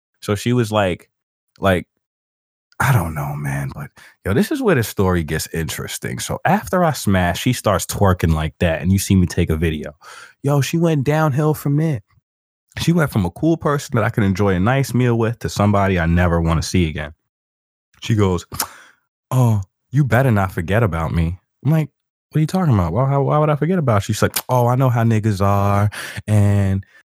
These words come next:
you know, like, I know how you guys are, and,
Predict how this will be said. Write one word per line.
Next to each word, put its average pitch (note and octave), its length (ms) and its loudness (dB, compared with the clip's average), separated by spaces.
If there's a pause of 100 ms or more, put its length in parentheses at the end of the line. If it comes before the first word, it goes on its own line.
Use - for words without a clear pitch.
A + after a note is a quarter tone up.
you A2 200 -2
know, G2+ 640 2 (460)
like, G#2+ 260 2
I A#2 80 0
know A#2+ 140 4
how A#2+ 140 4
you A2+ 180 2
guys G#2 340 2
are, G2 560 2 (320)
and, F#2+ 560 0